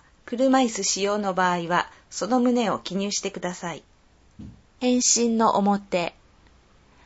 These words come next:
申し込み代表者の郵便番号。申し込み代表者の住所、氏名を記入してください。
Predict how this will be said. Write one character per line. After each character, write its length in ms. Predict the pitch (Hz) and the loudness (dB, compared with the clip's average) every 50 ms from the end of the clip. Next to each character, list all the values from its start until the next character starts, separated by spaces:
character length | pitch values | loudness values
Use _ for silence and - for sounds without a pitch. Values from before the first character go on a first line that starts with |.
| _ _ _ _ _ _ - 226 | _ _ _ _ _ _ -2 2
申 160 | 277 254 269 | 2 4 4
し 120 | 269 - | 2 2
込 140 | - 254 254 | 2 2 4
み 140 | 254 247 233 | 4 2 2
代 240 | 254 240 240 233 233 | 4 4 4 2 2
表 200 | - 254 226 214 | 4 2 4 4
者 160 | 208 - 160 147 | 2 0 0 0
の 160 | 147 147 - | -2 -4 -4
郵 260 | - 190 202 208 202 | -2 0 2 2 2
便 260 | 196 190 190 185 180 | 2 0 0 0 2
番 300 | 170 180 180 165 147 139 | 4 4 4 4 0 -4
号。 300 | - 131 127 123 - - - - - - _ _ _ _ _ _ _ _ _ - - - _ _ - - - _ _ _ - | -4 -4 -4 -4 -4 -6 -12 -20 -20 -20 _ _ _ _ _ _ _ _ _ -20 -20 -20 _ _ -20 -20 -20 _ _ _ -2
申 200 | 214 233 247 269 | 0 2 2 2
し 100 | - - | 0 0
込 140 | - 247 240 | 2 2 4
み 140 | 240 240 202 | 4 4 4
代 200 | 226 226 233 226 - | 4 4 4 2 2
表 200 | 240 220 208 202 | 2 2 2 0
者 180 | - - 151 | -2 -4 -4
の 160 | 143 143 143 139 | -4 -6 -6 -6
住 280 | - - 214 208 190 | -4 0 0 2 2
所、 320 | - - - 151 131 - - - - - _ _ _ | 0 -2 -2 -2 -2 -4 -4 -8 -14 -20 _ _ _
氏 240 | - - - 220 220 | -2 -2 0 2 4
名 260 | 208 190 170 151 139 | 2 2 2 0 -2
を 140 | 139 - - - | -4 -4 -6 -10
記 120 | - 165 | -8 -6
入 180 | 165 165 165 160 | -4 -4 -4 -4
し 100 | - - | -4 -4
て 100 | - 156 | -4 -4
く 120 | - 156 | -4 -4
だ 160 | - 156 147 - | -6 -6 -6 -8
さ 220 | - - 143 131 | -8 -8 -8 -8
い。 80 | 127 | -10